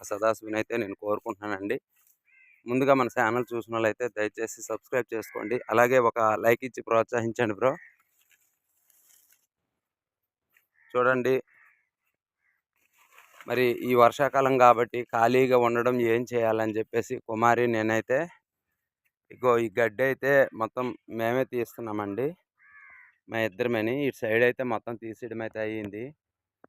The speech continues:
ఈ గుంట అంటారు కదా, ఇక్కడ నుంచి ఇది, ఇది, ఇదేమొచ్చి సగం, ఇటు వచ్చి సగం. ఇగో అడ్-, అదే ఆ గుంట అయితే అయిపోయింది. ఇప్పుడు ఈ గుంట అయితే తీస్తున్నాము. తీసిన తర్వాత చూడండి ఎంత బాగున్నాయో చామ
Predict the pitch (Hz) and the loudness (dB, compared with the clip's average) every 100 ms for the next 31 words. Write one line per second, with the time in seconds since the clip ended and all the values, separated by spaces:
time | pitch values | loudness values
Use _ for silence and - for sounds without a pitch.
0 | - 120 110 131 131 127 - 107 104 151 | -10 -8 -2 0 0 -4 -4 -6 -4 -4
1 | 139 - 120 127 127 120 147 180 - 120 | -6 -6 -6 -6 -8 -8 -6 -6 -8 -14
2 | 117 - 117 123 131 131 123 135 123 113 | -12 -12 -6 0 0 0 -8 -8 -4 -2
3 | 135 156 - 127 135 123 - 123 104 120 | -2 -6 -10 -10 -8 -8 -6 -4 -2 -4
4 | 175 _ _ _ _ _ _ _ _ _ | -6 _ _ _ _ _ _ _ _ _
5 | _ _ 123 127 113 92 _ _ _ _ | _ _ 0 0 0 -4 _ _ _ _
6 | _ - 113 107 113 117 117 120 117 120 | _ -10 -2 2 4 4 4 4 4 -2
7 | 123 127 123 120 120 117 113 160 - _ | 0 0 0 0 0 -2 -4 -8 -14 _
8 | _ _ _ _ - 120 117 120 120 127 | _ _ _ _ -6 -4 -2 -2 -2 -2
9 | 127 135 147 113 95 _ _ _ - 113 | -2 0 0 0 -4 _ _ _ -10 -10
10 | - 123 117 107 123 156 _ _ _ _ | -10 -8 -6 -6 -8 -12 _ _ _ _
11 | _ - 143 143 143 127 127 131 - 147 | _ -10 -8 -6 -4 2 4 2 2 -2
12 | - 123 117 117 117 113 120 117 117 113 | -2 -2 -2 -6 -8 -4 -2 -2 -4 -8
13 | 113 135 - 117 117 | -8 -10 -8 -6 -4